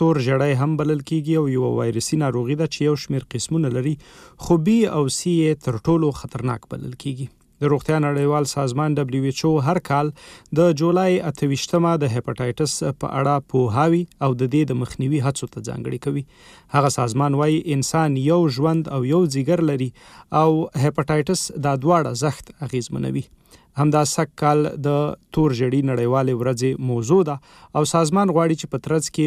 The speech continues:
ولسونه د ناروغۍ له شدت او ګواښونو خبر کړي او حکومتونه پر وخت او مناسب اقدام ته وهڅوي.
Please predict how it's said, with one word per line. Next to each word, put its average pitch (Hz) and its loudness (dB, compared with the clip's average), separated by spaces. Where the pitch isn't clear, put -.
ولسونه 165 2
د 131 0
ناروغۍ 123 0
له - -10
شدت 151 -2
او 135 -2
ګواښونو 131 -2
خبر 160 -2
کړي 156 0
او 190 6
حکومتونه 196 2
پر 151 2
وخت - -8
او 143 0
مناسب 135 -4
اقدام 123 -6
ته 127 -4
وهڅوي. 147 -6